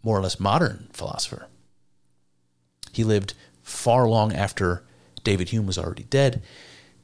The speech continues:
But w-, what we found here in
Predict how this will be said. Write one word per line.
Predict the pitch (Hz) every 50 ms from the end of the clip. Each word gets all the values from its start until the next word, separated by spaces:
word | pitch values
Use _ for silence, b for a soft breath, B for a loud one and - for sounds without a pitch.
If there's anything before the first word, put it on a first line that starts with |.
| _ _ _ _ _ _ _ _ _ _ _ _ _ _ _ _ _ _ _ _ _
But | - 107
w-, | - 113 107 -
what | - - - -
we | - 120
found | - - - - 139 165 190 202 190 143 -
here | - - 60 57 65 - - - - - - - _ _ _ _ _ _ _
in | - 131 151 151 147 139 131 127 127 135